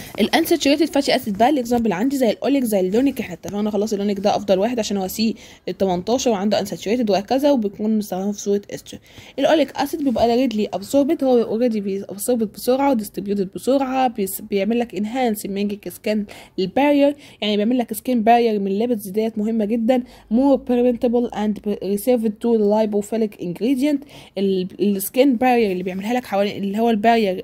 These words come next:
او الليبيد بارير او الليبيد فيلم اللي بيعملها لك اراوند ذا سكين، دي بالصلاه على النبي عليه الصلاه والسلام بتسمح بمرور ال-، الانجريدينت اللي بيكون ليبيد. يعني لو انت حاطط دراج فيه ليبيد انجريدينت بتحب الليبيدز وهكذا لايبوفيليك <clears throat> هتمر عادي جوه السكين. High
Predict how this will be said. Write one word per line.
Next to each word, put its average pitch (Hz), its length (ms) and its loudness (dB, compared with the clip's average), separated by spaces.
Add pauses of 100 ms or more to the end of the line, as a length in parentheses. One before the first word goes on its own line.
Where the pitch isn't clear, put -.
او 190 120 0
الليبيد 214 340 0
بارير 220 400 0
او 180 100 0
الليبيد 220 280 0
فيلم 233 280 2
اللي 175 140 -2
بيعملها 190 240 -4
لك 262 140 -2
اراوند 247 340 0
ذا 247 80 0 (100)
سكين، 349 160 -2 (380)
دي 240 60 2
بالصلاه 240 280 0
على 240 80 -2
النبي 226 180 2
عليه 240 100 4
الصلاه 226 160 -2
والسلام 220 280 -2
بتسمح 247 460 -4
بمرور 214 380 2
ال-، 175 240 -2
الانجريدينت 180 720 0
اللي 269 100 0
بيكون 269 260 -2
ليبيد. 320 280 2 (300)
يعني 202 140 0
لو 214 100 4
انت 254 140 0
حاطط 247 260 2
دراج 214 320 0 (440)
فيه 254 340 0 (260)
ليبيد 240 300 6 (200)
انجريدينت 202 640 0
بتحب 214 480 -4
الليبيدز 233 420 2
وهكذا 202 400 -2
لايبوفيليك 240 640 2 (220)
<clears throat> 294 320 2
هتمر 240 420 -2
عادي 226 240 -2
جوه 226 160 -2
السكين. 175 340 -6 (840)
High 285 180 4